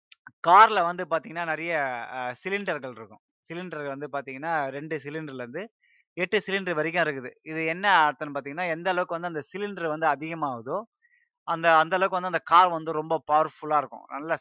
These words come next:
செம்ம ஸ்பீடா போகும், நல்ல சவுண்ட் இருக்கும். அதிவேகமா போறப்ப பாத்தீங்கன்னா, அந்த ஃபீலிங் உங்களுக்கு ரொம்ப பிடிச்சிருக்கும். So, கார் எந்த அளவுக்கு அந்த சிலிண்டர் பெருசா இருக்கோ, அந்த அளவுக்கு ஹை பெர்ஃபார்மன்ஸ். அதே அளவுக்கு வந்து மெயின்டெனன்ஸும் கூட,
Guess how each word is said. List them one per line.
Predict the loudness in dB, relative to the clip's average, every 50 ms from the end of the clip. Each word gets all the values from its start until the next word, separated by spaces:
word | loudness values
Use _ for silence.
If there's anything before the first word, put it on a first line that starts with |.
| -4 -8
செம்ம | -6 -6 -6
ஸ்பீடா | -8 -8 _ -6 -2 0 0
போகும், | 0 0 -4 -6 -6 -6 -6
நல்ல | -6 -6 -6 -2 -2 -2
சவுண்ட் | -2 -2 -4 -2 -2 -4 -4
இருக்கும். | -6 -6 -6 -10 -8 -8 -10 -10 _ _ _ _ _ _ _ _ _ -10 -6
அதிவேகமா | -4 -2 2 2 2 2 2 2 0 0 2
போறப்ப | 0 0 0 0 0 -2 -2 -2
பாத்தீங்கன்னா, | -2 -4 -4 -4 -4 -2
அந்த | -2 -2 -4 -8 -8 -6
ஃபீலிங் | -8 -6 -6 -6
உங்களுக்கு | -8 -8 -8 -8 -6 -6
ரொம்ப | -6 -8
பிடிச்சிருக்கும். | -8 -14 -14 -14 -14 -14 -14 -14 -16 -16
So, | -12 -6 -4 -4 -2 -2 -4 -4 -8 -8
கார் | -2 2 2 4 4
எந்த | 2 -2 -4 -2
அளவுக்கு | -2 -2 -4 -4
அந்த | -8 -10 -10
சிலிண்டர் | -12 -10 -6 -6 -6 -6 -6
பெருசா | -10 -8 -6 -6
இருக்கோ, | -4 -4 -4 -2 -2
அந்த | -2 -2 -2 -4 -4
அளவுக்கு | -4 -4 -4 -2
ஹை | -4 -4 -4 -8
பெர்ஃபார்மன்ஸ். | -10 -10 -8 -8 -8 -8 -10 -14 -12 -10 -10 -10 -10 _ _ _ _ _ _ _ _ _ _ _
அதே | -2 -2 0 2 2
அளவுக்கு | 2 2 0 -2 -4 -4
வந்து | -2 0 0
மெயின்டெனன்ஸும் | 0 0 0 -4 -6 -6 -8 -10 -10 -6
கூட, | -4 -2 2 2 2 2 0